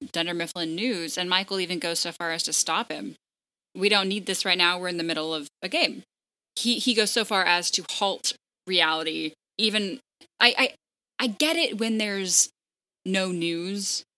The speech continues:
and everyone is just kind of panicking, but when there is news that is actually relevant and, and new,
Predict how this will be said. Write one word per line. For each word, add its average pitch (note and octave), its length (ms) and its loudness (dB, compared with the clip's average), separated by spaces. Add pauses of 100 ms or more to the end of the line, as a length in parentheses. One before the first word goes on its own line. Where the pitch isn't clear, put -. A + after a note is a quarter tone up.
(160)
and E3+ 340 2
everyone E3+ 400 2
is D#3+ 160 0
just - 400 0 (240)
kind F3 220 -2
of D#3 200 -4 (1000)
panicking, C4 680 4 (540)
but F3 180 0
when G3+ 180 4
there F#3+ 160 2
is E3 200 -2
news F3+ 460 -2
that F3 120 0
is E3 140 -2
actually E3+ 560 -2 (920)
relevant F3+ 400 -2
and, E3 220 -4
and D#3 300 -2
new, F3 340 -2